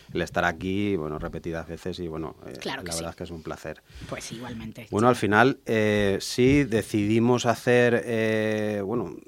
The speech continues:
Speaker 1: ante la deriva de la situación del ayuntamiento, decidimos hacer, eh, una, una charla informativa sobre, con el título de Queremos, eh, ayuntamientos democráticos, ¿no? Esto está promocionada por el,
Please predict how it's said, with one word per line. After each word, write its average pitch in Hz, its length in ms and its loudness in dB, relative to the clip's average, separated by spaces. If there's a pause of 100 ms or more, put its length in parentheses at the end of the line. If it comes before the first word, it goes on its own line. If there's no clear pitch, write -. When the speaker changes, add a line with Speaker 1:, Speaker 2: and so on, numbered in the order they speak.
(180)
Speaker 1:
ante 98 540 -4
la 95 320 -8
deriva 110 560 2
de 113 100 4
la 107 120 2
situación 107 500 0
del 107 100 2
ayuntamiento, 107 520 0
decidimos 98 520 0
hacer, 104 540 -2
eh, 85 400 -8
una, 90 420 -8
una 95 220 -8
charla 98 280 -2
informativa 98 720 -2
sobre, 85 520 -6
con 78 140 -10
el 85 100 -10
título 90 320 -6
de 87 120 -6
Queremos, 87 640 -6 (300)
eh, 90 140 -10
ayuntamientos 87 600 -6
democráticos, 95 640 -4
¿no? 90 160 -4
Esto 113 460 -4 (600)
está 92 220 2
promocionada 95 560 2
por 95 220 0
el, 90 580 -4